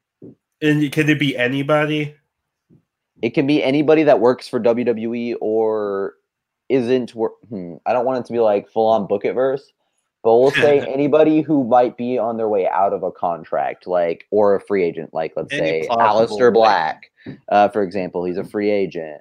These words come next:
Speaker 2: or, um,
Speaker 1: 'Cause I was thinking of Ibushi,
Speaker 2: Hmm.
Speaker 1: but he was actually part of the issue they had to
Speaker 2: No,
Speaker 1: begin
Speaker 2: yeah,
Speaker 1: with.
Speaker 2: he, yeah, they pushed
Speaker 1: Because
Speaker 2: him
Speaker 1: he
Speaker 2: too
Speaker 1: didn't,
Speaker 2: far, yeah.
Speaker 1: because he didn't wanna sign with the company.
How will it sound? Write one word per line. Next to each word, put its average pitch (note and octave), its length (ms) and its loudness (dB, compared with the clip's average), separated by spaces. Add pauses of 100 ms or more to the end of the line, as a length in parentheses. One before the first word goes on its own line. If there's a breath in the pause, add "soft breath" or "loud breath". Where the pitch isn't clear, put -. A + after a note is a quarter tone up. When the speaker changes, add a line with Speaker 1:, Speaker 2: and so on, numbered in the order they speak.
Speaker 2:
or, F2+ 420 0
um, D#2 600 -4 (680)
Speaker 1:
'Cause E3 200 2
I F3+ 200 0
was G3+ 160 -2
thinking F#3 280 0
of B2 340 -2
Ibushi, A#2+ 840 -4 (140)
Speaker 2:
Hmm. B2 140 -12 (280)
Speaker 1:
but B2+ 360 0
he F#3 160 -2
was D#3+ 180 4
actually D3+ 360 0
part C#3 260 2
of C3 40 -6
the A#2 240 -6
issue C3 380 -4
they C#3+ 80 4
had D3+ 100 8
to D3 80 8 (200)
Speaker 2:
No, G#2+ 80 -6
Speaker 1:
begin A#2 180 -6
Speaker 2:
yeah, A#2+ 200 6
Speaker 1:
with. A2+ 120 0
Speaker 2:
he, G#2 100 0 (360)
yeah, A2+ 120 0
they A#2 180 2
pushed C#3 200 2
Speaker 1:
Because D#3 100 0
Speaker 2:
him C#3+ 60 2
Speaker 1:
he C3 60 -2
Speaker 2:
too C#3+ 80 2
Speaker 1:
didn't, C3+ 120 0
Speaker 2:
far, G#2 360 2
yeah. G2 420 2
Speaker 1:
because D3 220 0
he D3 100 2
didn't D3+ 220 2
wanna C3+ 280 2
sign C3 320 0
with A#2+ 120 -4
the A2 80 -8
company. C3+ 360 -2